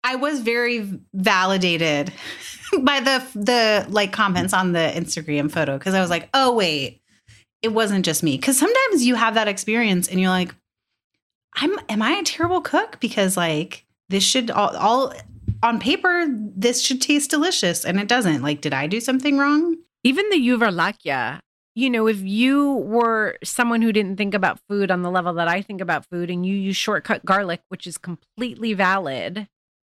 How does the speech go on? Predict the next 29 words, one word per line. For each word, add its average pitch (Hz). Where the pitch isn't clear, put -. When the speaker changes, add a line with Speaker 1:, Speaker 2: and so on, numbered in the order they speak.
Speaker 2:
you'd 220
be 233
like, 220
"Oh, 254
this 226
is 247
a 226
terrible 214
recipe," 214
or, 123
"I 202
messed 190
something 180
up." 160
And 226
actually, 247
like, 214
it 208
could 214
be 233
as 220
simple 247
as 220
I 208
used 202
this 202
frozen 185
garlic 165
versus 156